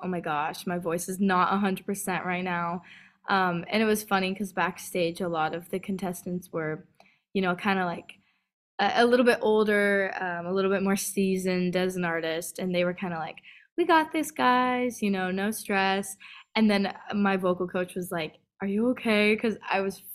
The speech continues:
freaking out. I, <laughs> I could not deal with, um,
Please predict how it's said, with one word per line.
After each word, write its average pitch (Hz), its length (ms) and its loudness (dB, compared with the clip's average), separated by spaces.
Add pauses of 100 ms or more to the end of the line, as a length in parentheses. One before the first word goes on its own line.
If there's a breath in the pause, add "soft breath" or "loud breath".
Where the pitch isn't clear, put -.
freaking 170 400 -2
out. 139 220 -4
I, 185 300 -2 (200)
<laughs> - 720 -6
I 247 120 4
could 254 200 2
not 202 360 4
deal 175 400 0
with, 170 220 -6 (140)
um, 160 420 -6